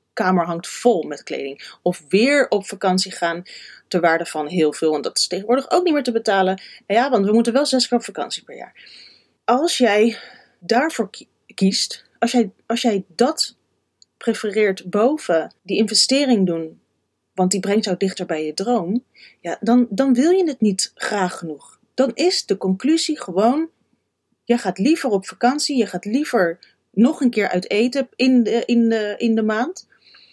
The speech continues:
Je gaat liever met een hele set nieuwe kleding naar huis, of je hebt liever die nieuwe sneakers van honderdtachtig euro.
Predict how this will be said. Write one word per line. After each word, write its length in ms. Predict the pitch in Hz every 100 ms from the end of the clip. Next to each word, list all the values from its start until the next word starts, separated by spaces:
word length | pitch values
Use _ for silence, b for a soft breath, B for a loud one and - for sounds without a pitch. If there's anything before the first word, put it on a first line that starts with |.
| b b
Je 160 | 226
gaat 220 | 214 214 214
liever 520 | 294 240 208 190 -
met 380 | 202 190 185 -
een 120 | 196
hele 240 | 196 262 240
set 280 | - 214
nieuwe 220 | 214 196 190
kleding 340 | 226 220 196
naar 120 | 175
huis, 280 | 180 214 190
of 200 | 196 190
je 100 | 214
hebt 180 | 233 233
liever 300 | 269 269 190
die 100 | 196
nieuwe 220 | 202 185
sneakers 420 | - 202 190 190
van 120 | -
honderdtachtig 560 | 185 185 - 185 - -
euro. 380 | 180 170 151